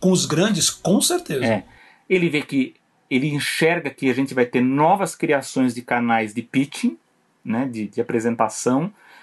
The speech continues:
Speaker 2: que aí você vai abrir pra muito mais gente poder apresentar ideias pro, pros estúdios.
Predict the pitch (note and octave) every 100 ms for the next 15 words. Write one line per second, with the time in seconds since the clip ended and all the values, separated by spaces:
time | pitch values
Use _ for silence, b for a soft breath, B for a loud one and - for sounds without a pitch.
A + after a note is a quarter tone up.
0 | b B2+ C3 B2 C3+ C3+ B2 C3+ C#3 C#3+
1 | G#3+ A3+ F#3 D3+ C3+ A#2 D3+ F3+ - C3+
2 | B2+ A#2+ - B2 B2+ B2 A#2 A#2 A2+ A#2
3 | A#2 A2 - - b b b b _ -
4 | A#2 A2+ A2 G#2+ G#2+ B2+ A#2+ A#2 - B2+
5 | D#3 A#3 - -